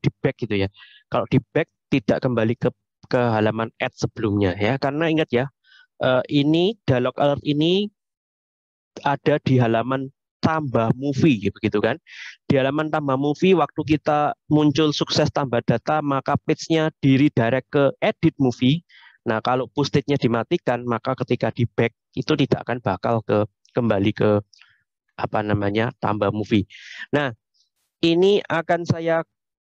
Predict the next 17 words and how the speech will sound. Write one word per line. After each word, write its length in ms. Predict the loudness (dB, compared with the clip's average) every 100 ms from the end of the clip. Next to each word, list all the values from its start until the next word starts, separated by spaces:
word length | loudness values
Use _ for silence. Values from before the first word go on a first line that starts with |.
| _ -8
eh, 680 | -2 2 2 4 4 2 2 0 -2 -6 _ _ _ -2
jalankan 560 | 0 0 -2 -2 -2 -4 -8 0
di 80 | 2
A 160 | 2
P 80 | -2
P 160 | -2 -2
J 240 | 0 0
S. 320 | 2 0 -2
Coba 320 | -4 -2 -2 0
Anda 80 | -2
buka 240 | -2 -6 -2
dulu 320 | 0 0 -2 -8 -20 -20 -20 _ _ _
A 160 | -4 -2
P 80 |
P 240 | -2 -2 -2
J 240 | -2 0
S 400 | 0 -2 -4 -12